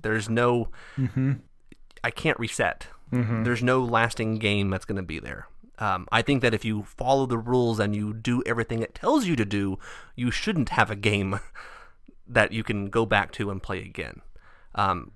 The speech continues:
Speaker 1: if you really embrace the whole idea of tearing up cards and stuff like that. So I'm a little sad by that.
Speaker 2: <laughs> I was gonna say, board game therapist.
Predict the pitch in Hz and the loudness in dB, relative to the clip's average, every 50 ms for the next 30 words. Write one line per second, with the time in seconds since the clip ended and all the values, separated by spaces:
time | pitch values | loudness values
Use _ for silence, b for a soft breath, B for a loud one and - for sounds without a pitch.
0 | - - 135 139 135 135 135 131 120 120 135 127 120 113 113 113 - 117 113 107 | -10 -6 -6 -4 -2 2 2 2 4 4 4 4 6 4 2 2 0 0 0 2
1 | 113 110 110 107 - - 110 - 120 107 104 104 - 104 107 101 107 107 98 95 | 4 4 4 2 0 -2 -2 0 2 2 2 0 0 -2 -2 -2 -2 -2 -2 -4
2 | 107 - - - - - 117 101 98 98 87 82 - - - 107 98 98 98 98 | -4 -8 -14 -10 -6 -2 -2 0 0 -2 -4 -6 -4 0 2 4 4 4 2 0
3 | 107 98 - - - 95 95 92 - - - - - - - - - - - - | -4 -8 -8 -6 -6 -6 -6 -6 -6 -8 -10 -10 -10 -14 -18 -20 -18 -12 -4 0
4 | 120 98 98 92 - B B B B B B B B B B 156 202 240 277 311 | 0 2 2 0 -4 B B B B B B B B B B 4 4 4 4 4
5 | 285 233 - - - 202 220 247 247 - 247 233 233 240 247 269 277 - - - | 0 0 0 2 2 4 4 4 4 4 4 4 4 4 2 0 0 -4 -2 2
6 | - 190 165 143 - 151 139 127 - 147 127 110 110 139 147 160 160 165 151 139 | 4 4 4 6 6 6 6 6 8 8 6 8 8 8 8 8 8 6 6 8
7 | - 147 131 131 123 - 151 156 - - | 10 10 10 10 10 8 4 2 2 0